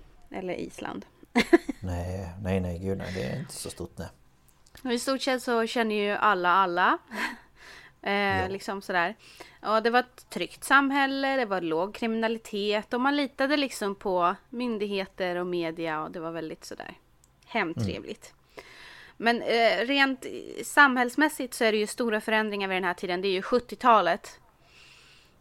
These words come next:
Speaker 1: Eh, så
Speaker 2: Mm.
Speaker 1: ungdomarna vill frigöra sig från tidigare generationer och liksom så här det här med att vara fiskare och bönder och, och liksom, det var ju
Speaker 2: Ja.
Speaker 1: det här free love som var ö-,
Speaker 2: Precis.
Speaker 1: överallt annars.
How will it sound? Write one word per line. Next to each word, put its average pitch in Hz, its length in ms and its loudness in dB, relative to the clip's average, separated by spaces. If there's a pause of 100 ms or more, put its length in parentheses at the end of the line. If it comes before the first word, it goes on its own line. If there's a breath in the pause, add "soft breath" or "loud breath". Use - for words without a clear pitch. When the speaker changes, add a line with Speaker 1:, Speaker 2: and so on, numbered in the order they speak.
Speaker 1:
Eh, 208 440 2
så - 140 0
Speaker 2:
Mm. 226 160 4
Speaker 1:
ungdomarna 254 640 2
vill 240 200 2
frigöra 190 540 -2
sig 190 220 -4
från 180 160 -6
tidigare 185 580 0
generationer 262 760 -2
och 240 80 0
liksom 226 280 -4
så 226 60 -2
här 175 120 2
det 175 60 -6
här 180 200 -4
med 170 200 -2
att 165 60 -6
vara 165 320 2
fiskare 160 720 -4
och 165 60 -2
bönder 160 580 -2
och, 156 220 -2
och 170 320 -10 (180)
liksom, 185 420 -12 (540 loud breath)
det - 100 -12
var 226 140 6
ju 214 80 6
Speaker 2:
Ja. 214 60 6
Speaker 1:
det 220 80 4
här 208 180 6
free 214 320 0
love 185 360 8 (320 loud breath)
som 190 240 -6
var 180 180 0
ö-, - 60 -6 (160)
Speaker 2:
Precis. 196 180 -2
Speaker 1:
överallt 190 320 -2
annars. 214 580 0